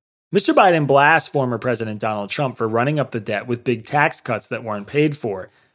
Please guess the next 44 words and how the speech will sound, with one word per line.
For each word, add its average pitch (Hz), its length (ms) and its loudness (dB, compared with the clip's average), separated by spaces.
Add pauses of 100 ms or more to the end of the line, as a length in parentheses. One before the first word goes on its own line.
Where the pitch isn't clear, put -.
That 160 160 -4
leaves 220 200 2
out 147 200 6
the 139 100 0
inconvenient 135 540 -4
fact 143 320 0
that 123 140 -4
he, 165 300 -4
too, 147 480 0
added 117 360 0
substantially 143 760 -2
to 127 140 -8
the 120 80 -4
debt 113 280 -2
with 117 160 -6
extra 117 280 -4
pandemic 113 560 -6
aid 151 260 2
approved 120 420 -2
only 143 300 -2
by 104 200 -2
Democrats, 117 640 -4
they 95 140 -14
said. 98 460 -10 (360)
Meanwhile, 139 480 4
Mister 143 300 -2
Biden's 147 400 2
boast 156 400 4
that 120 100 -4
he 127 100 -2
has 127 180 0
reduced 127 400 -2
the 135 80 0
budget 117 340 -2
deficit 147 500 -2
by 110 120 0
one 120 240 -2
point 117 240 -8
seven 113 260 -6
trillion 113 320 -6
dollars 120 380 0
since 110 200 -14
taking 113 300 -8
office 131 440 0